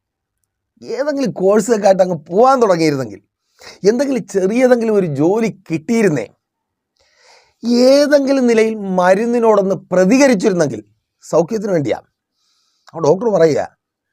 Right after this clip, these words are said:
മരുന്നിനോടൊന്നും പ്രതികരിക്കുന്നില്ല. പ്രതികരിച്ച് തുടങ്ങിയിരുന്നേ, ഒരു ചെറിയ തുടക്കം കിട്ടിയ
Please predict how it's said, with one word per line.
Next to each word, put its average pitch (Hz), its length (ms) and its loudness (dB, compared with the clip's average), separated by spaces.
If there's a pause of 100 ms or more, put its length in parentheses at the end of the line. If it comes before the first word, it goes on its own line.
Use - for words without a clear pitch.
(380)
മരുന്നിനോടൊന്നും 202 500 0 (300)
പ്രതികരിക്കുന്നില്ല. 160 880 -2 (760)
പ്രതികരിച്ച് 214 520 -4
തുടങ്ങിയിരുന്നേ, 202 540 -2 (520)
ഒരു 294 80 4 (120)
ചെറിയ 285 240 0 (260)
തുടക്കം 269 380 2
കിട്ടിയ 214 220 2